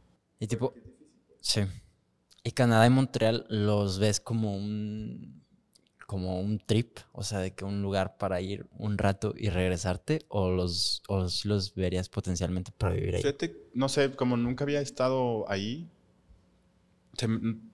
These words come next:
Speaker 2: a mí me gustó, se me hace muy, se me hicieron bastante chidos, o sea, siento que son como un entorno en donde, eh, me gustó también mucho como el trip que tienen con la naturaleza, ¿no?
Speaker 1: Ujú.
Speaker 2: Y lo cerca que está como, como eso. Yo sí creo que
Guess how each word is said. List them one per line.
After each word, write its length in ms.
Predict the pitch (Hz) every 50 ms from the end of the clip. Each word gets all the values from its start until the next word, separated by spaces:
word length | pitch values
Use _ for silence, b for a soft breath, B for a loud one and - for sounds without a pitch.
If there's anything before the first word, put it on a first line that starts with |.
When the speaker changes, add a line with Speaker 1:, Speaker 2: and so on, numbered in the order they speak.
| - -
Speaker 2:
a 60 | 117
mí 120 | 117 123
me 100 | 127 147
gustó, 320 | 147 135 123 - 123 110 - -
se 100 | - 117
me 60 | 113
hace 140 | 113 - 139
muy, 180 | 135 131 123 127 - - -
se 100 | - 117
me 140 | 110 107 113
hicieron 440 | 110 110 107 107 - - 127 139 147
bastante 360 | 139 123 - - 113 110 120
chidos, 340 | - - - 113 107 101 101
o 40 | 101
sea, 120 | 101 104
siento 300 | 98 - 113 107 117 113
que 340 | - 107 98 95 95 92 92 _ _ b b b b b b b b b b b
son 220 | b - 123 120 113
como 180 | 139 143 143
un 80 | 135 135
entorno 460 | 131 127 131 - 120 113 117 120 120
en 100 | 120 117
donde, 680 | 107 107 104 98 98 95 92 92 90 90 90 90 90 92 - _ _ _ _ _ _ _ _ _ _ _ _ _ _ _
eh, 920 | - 104 104 101 101 104 101 98 98 98 95 98 95 95 95 95 98 87 - -
me 140 | 110 113 113
gustó 240 | 113 110 - 123
también 220 | - 131 123 123 127
mucho 260 | 131 123 127 - 120
como 240 | 123 113 110 101 98
el 320 | 98 98 95 92 92 92 - _ _ _ _ _ -
trip 220 | - 110 110 107
que 100 | - 123
tienen 240 | - - 117 117 113
con 180 | 113 - 104 98
la 60 | 95
naturaleza, 580 | 98 92 - - 104 92 95 98 92 - 107 92
¿no? 220 | 95 107 139 165 - _ _ _ -
Speaker 1:
Ujú. 320 | 110 95 101 101 101 110 -
Speaker 2:
Y 380 | 113 110 110 107 107 107 107
lo 140 | 101 110 107
cerca 340 | - - 120 107 104 120 110
que 80 | 110
está 220 | 107 - - 101 98
como, 440 | - 104 104 101 95 92 92 - -
como 200 | - - 98 98
eso. 140 | 95 - 101 95
Yo 100 | 104 110
sí 140 | - 123
creo 220 | - - - 127 120
que 100 | - 127